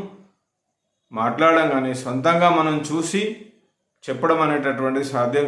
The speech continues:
కాదు. ఇది, దీని గురించి వ్యక్తం చేయలేం కాబట్టి అంత ప-, పరిపూర్ణంగా ఇది అవ్యక్తం అని కూడా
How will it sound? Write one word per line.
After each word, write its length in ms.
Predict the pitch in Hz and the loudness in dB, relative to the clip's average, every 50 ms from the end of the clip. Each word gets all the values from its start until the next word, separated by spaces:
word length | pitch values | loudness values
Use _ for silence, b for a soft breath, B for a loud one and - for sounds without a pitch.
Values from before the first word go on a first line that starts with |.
| 127 123 | 0 0
కాదు. 260 | 120 120 113 107 107 104 104 101 - - _ _ _ 117 | -2 -2 -2 -4 -6 -8 -10 -12 -16 -20 _ _ _ -14
ఇది, 120 | 117 110 117 113 113 113 113 | -10 -10 -8 -8 -8 -8 -6
దీని 140 | 120 120 117 131 | -4 -4 -4 -4
గురించి 220 | 147 139 135 123 | -4 -6 -4 -4
వ్యక్తం 260 | 123 110 - - 170 170 - - | -4 -4 -4 -4 -4 -4 -2 -2
చేయలేం 320 | 147 147 147 147 143 143 139 135 | 0 0 0 0 -2 -2 0 0
కాబట్టి 260 | 131 127 127 123 117 117 | 0 0 -2 -4 -6 -6
అంత 140 | 117 117 117 117 104 - | -6 -4 -6 -6 -8 -8
ప-, 100 | 104 - - | -12 -8 -8
పరిపూర్ణంగా 720 | 113 110 110 - 147 143 135 131 117 110 104 101 101 101 104 - - 123 | -6 -6 -6 -4 -4 -2 -2 -2 -4 -4 -6 -6 -8 -8 -10 -10 -12 -10
ఇది 100 | 117 120 117 117 113 | -10 -8 -8 -8 -6
అవ్యక్తం 380 | 113 131 151 151 151 156 156 147 135 | -2 0 0 0 0 -2 -4 -4 -4
అని 100 | 127 120 113 | -4 -4 -4
కూడా 160 | 120 135 160 | -2 -2 -2